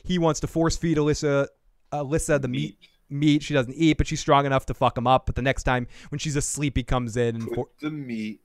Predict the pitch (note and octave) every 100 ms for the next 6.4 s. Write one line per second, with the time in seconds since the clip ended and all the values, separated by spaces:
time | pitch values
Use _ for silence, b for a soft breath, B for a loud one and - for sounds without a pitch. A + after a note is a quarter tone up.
0 | _ C3 C#3 C#3+ D#3 E3+ D3 G2 - -
1 | _ A#2 - - G3 C#3+ C3+ C#3+ E3 D3+
2 | D3 C#3 C#3 F3+ A3 A3 B3 G3+ - C3+
3 | B2 A2+ G#2+ A2+ C3 - C3 E3 _ _
4 | _ _ _ _ _ _ - A#3+ A3 B
5 | F#3 C#3+ - E3 D3+ D3+ D#3 _ - G3
6 | A#3 A3 G3+